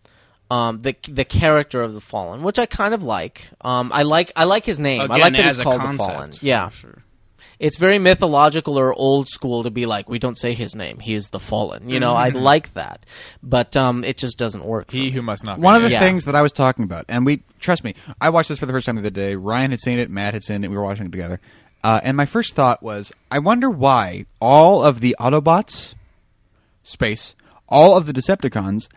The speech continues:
Speaker 4: have the same character. They're all the same guy, except for the fucking racist twins.
Speaker 1: <laughs>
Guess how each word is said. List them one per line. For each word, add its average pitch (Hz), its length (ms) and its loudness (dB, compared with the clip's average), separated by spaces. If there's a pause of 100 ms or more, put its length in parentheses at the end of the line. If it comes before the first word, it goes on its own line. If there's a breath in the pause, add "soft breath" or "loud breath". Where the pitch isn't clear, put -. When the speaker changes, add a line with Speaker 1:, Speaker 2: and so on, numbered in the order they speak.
(120)
Speaker 4:
have 156 220 -8
the 143 80 -4
same 175 240 -6
character. 139 520 0 (100)
They're 131 120 0
all 160 60 6
the 160 60 -2
same 160 160 -4
guy, 113 220 -4
except - 300 -2
for 151 80 0
the 127 80 -6
fucking 127 220 -2
racist 104 300 -6
twins. - 240 -18 (160 loud breath)
Speaker 1:
<laughs> - 20 -14